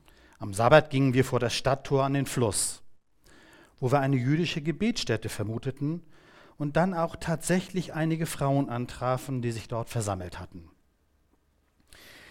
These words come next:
Wir setzten uns zu ihnen und begannen, mit ihnen zu reden. Eine dieser Frauen, sie hieß Lydia,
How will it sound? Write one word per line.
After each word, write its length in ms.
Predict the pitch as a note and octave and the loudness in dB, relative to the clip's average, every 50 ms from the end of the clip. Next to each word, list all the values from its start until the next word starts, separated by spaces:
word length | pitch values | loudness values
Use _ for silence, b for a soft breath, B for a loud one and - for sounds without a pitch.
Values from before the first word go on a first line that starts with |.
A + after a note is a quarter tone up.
| B B B | B B B
Wir 160 | B2 B2+ A#2+ | 2 4 6
setzten 340 | B2 D#3+ E3+ - - - D#3 | 8 6 6 6 2 0 0
uns 260 | D#3 C3 - - - | 0 -2 0 0 0
zu 160 | - F#3+ G#3 | 2 2 0
ihnen 380 | G3 F3 D#3 D#3 D#3 D#3 D#3 - | 0 2 2 4 4 4 2 0
und 220 | - C3 A#2 - | -2 -6 -6 -2
begannen, 500 | - A#2 - C3+ A#2+ B2 C3+ C#3 C#3 B2 | -2 -2 0 2 2 2 2 0 0 0
mit 180 | A2+ C3 D3+ - | -2 -2 -2 -2
ihnen 240 | - B2+ B2 C#3+ B2 | -4 -4 -4 -4 -4
zu 180 | - - D3+ | -2 -4 -4
reden. 640 | A#2+ B2+ B2+ B2 A#2+ G#2 G2 F#2 F2 F2 E2+ E2+ D#2+ - _ _ _ _ _ _ _ _ _ _ _ _ _ _ _ _ - | 0 0 0 2 0 0 -4 -6 -10 -10 -12 -14 -18 -20 _ _ _ _ _ _ _ _ _ _ _ _ _ _ _ _ -8
Eine 260 | - A#2+ D#3 G#3+ F3+ | -2 2 2 4 4
dieser 240 | C3 B2 A2+ G#2+ G2 | 4 4 2 0 0
Frauen, 560 | - - - G2 F#2+ G#2+ B2 C#3 F3 F#3+ F#3 - - - - _ _ _ _ | -2 -4 -4 -2 -2 0 -2 -2 -4 -4 -8 -10 -18 -20 -20 _ _ _ _
sie 140 | - - - | -18 -14 -12
hieß 220 | E2+ F#2+ F2+ - | -10 -10 -10 -10
Lydia, 520 | - G2 G#2+ A2+ C3 C#3 D3 D#3 E3+ F#3+ | -8 -8 -6 -6 -4 -4 -2 -2 -4 -6